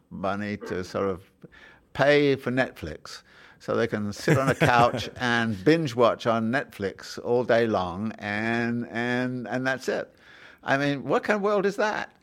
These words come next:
Speaker 1: Uh, I mean, that, talk about a dystopia. I mean,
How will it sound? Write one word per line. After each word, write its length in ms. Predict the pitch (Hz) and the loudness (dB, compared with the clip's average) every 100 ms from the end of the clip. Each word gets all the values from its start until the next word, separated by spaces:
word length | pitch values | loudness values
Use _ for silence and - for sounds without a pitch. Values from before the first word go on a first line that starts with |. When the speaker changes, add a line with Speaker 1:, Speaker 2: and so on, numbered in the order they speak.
| - - - _ - | -20 -20 -20 _ -8
Speaker 1:
Uh, 40 | |
I 320 | 117 110 123 | -4 0 0
mean, 340 | 127 131 127 120 | 0 -2 -2 -2
that, 240 | 165 127 | -4 -2
talk 160 | - 185 | -4 0
about 200 | 151 151 | 0 0
a 60 | |
dystopia. 760 | 117 117 - 190 - 110 82 82 | -2 -4 -2 -2 0 -2 -2 -4
I 40 | |
mean, 480 | 101 110 110 110 110 | -4 -4 -4 -4 -6